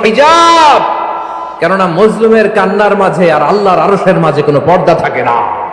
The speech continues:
বিশ্বাস হয়? এই কথা বিশ্বাস হয়?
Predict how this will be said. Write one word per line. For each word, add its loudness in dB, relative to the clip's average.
বিশ্বাস 0
হয়? 4
এই 2
কথা 2
বিশ্বাস 2
হয়? 4